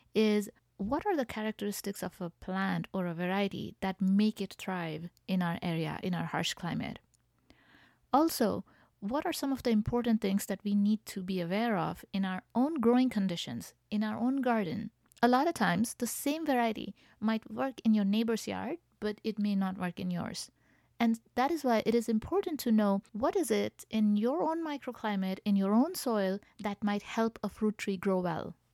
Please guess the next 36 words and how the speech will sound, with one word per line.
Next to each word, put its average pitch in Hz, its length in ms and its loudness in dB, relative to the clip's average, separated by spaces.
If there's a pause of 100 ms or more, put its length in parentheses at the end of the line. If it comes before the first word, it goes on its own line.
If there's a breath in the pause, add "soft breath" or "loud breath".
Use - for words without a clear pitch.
(140)
So - 240 0
in 294 160 0
this 403 200 -2
episode, 220 640 -4 (560)
I'm 226 220 4
going 220 300 4
to - 200 -4
be 190 440 0 (360)
explaining 277 580 2
about 170 460 -4 (600)
chilling 202 320 0
requirements 196 760 0
of - 160 -8
a 180 60 -6
fruit 190 260 -4
tree, 311 300 -2 (1120)
about 170 360 -4
cold 220 300 -2
hardiness, 277 680 0 (680)
also 285 320 -2
some 233 360 2
important 285 420 0
information 240 560 4
about 185 260 -2
your 180 140 -4
own 262 180 4
growing 294 240 4
conditions 214 600 4 (280 loud breath)
that 196 220 -2
will 196 120 -2
help 220 300 -4
you 214 60 0
select 196 440 -4
the 185 100 -4
right 180 220 -4
variety. 175 500 -4